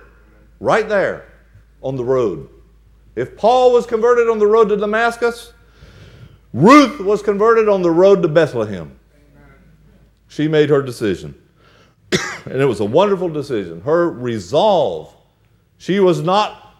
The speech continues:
thinking, "Well, I'll," like those lapel pins they used to have, "try Jesus." What do you mean? Is that like a test drive?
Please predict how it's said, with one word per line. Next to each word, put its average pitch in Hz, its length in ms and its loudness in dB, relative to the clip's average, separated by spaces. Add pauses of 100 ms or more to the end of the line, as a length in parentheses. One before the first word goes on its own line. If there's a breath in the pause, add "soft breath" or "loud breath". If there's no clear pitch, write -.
thinking, 175 360 0
"Well, 151 160 0
I'll," 160 280 0
like 156 180 -2
those 151 220 -6 (120)
lapel 170 480 2
pins 131 320 -4
they 117 120 -6
used 113 200 -10
to 117 80 -6
have, 110 240 -6
"try 160 380 -2
Jesus." 117 540 -10 (260)
What 185 120 -4
do 190 60 -4
you 175 80 -4
mean? 170 140 -2
Is 117 80 -4
that 143 160 -4
like 139 160 -4
a 107 60 -6
test 160 340 -6
drive? 165 400 -8